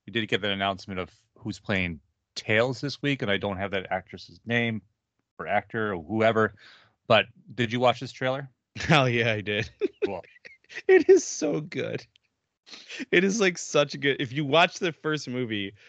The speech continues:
Speaker 2: which I, I really, really enjoyed, this is, like, even better. Like, they're laying more into the comic book side of the, or, uh, the video game side of things. So you see, like, a Chaos Emerald. We've got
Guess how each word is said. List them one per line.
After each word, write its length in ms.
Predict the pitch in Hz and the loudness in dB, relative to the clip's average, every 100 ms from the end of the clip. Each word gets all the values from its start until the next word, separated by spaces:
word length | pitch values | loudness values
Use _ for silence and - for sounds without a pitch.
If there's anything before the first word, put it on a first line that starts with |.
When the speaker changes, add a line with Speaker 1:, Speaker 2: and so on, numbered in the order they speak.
| _ | _
Speaker 2:
which 180 | 127 135 | -2 2
I, 160 | 117 117 120 - | 2 0 -4 -4
I 100 | 113 | -4
really, 500 | 107 117 127 120 113 | -4 0 2 2 0
really 280 | 110 104 | -2 -2
enjoyed, 560 | 101 98 104 101 95 90 - - - - | -4 -6 -4 -2 -2 -2 -8 -20 -18 -2
this 320 | 117 131 - | 2 4 2
is, 260 | 127 113 117 | -2 2 4
like, 400 | 110 107 101 - - | 4 4 -2 -14 -8
even 480 | 135 127 123 117 110 98 | -4 -2 0 -2 -4 -6
better. 520 | 123 107 - - 120 - | -4 -2 -4 -8 -8 0
Like, 200 | 123 113 | 0 4
they're 160 | 120 | 2
laying 520 | 117 123 131 127 120 | 4 4 4 2 2
more 220 | 113 117 110 | 0 0 -2
into 840 | 104 107 - 113 104 101 101 95 - _ - | -4 -6 -6 -6 -4 -6 -8 -10 -16 _ -8
the 80 | 104 | -4
comic 420 | - 113 95 - | -2 -2 -2 -8
book 160 | 95 | -10
side 340 | - 95 82 80 | -6 -4 -4 -8
of 140 | - | -16
the, 160 | - - | -8 0
or, 220 | 127 127 | 2 4
uh, 160 | 110 110 | 4 2
the 300 | 107 101 98 | 0 -2 -2
video 280 | 101 113 98 | -2 -2 -2
game 240 | 90 80 | -4 -8
side 280 | - 90 87 | -6 -6 -6
of 60 | 87 | -6
things. 420 | - - - - _ _ _ _ - | -10 -10 -12 -14 _ _ _ _ -8
So 140 | 110 | -2
you 140 | 104 | -2
see, 160 | 101 127 | 0 2
like, 160 | 110 107 | 0 -2
a 60 | |
Chaos 500 | - - 120 113 113 | -4 2 4 4 0
Emerald. 600 | 117 113 113 110 110 104 - _ _ | -4 -4 -4 -2 -4 -6 -12 _ _
We've 140 | 104 95 | -12 -2
got 240 | 110 | 0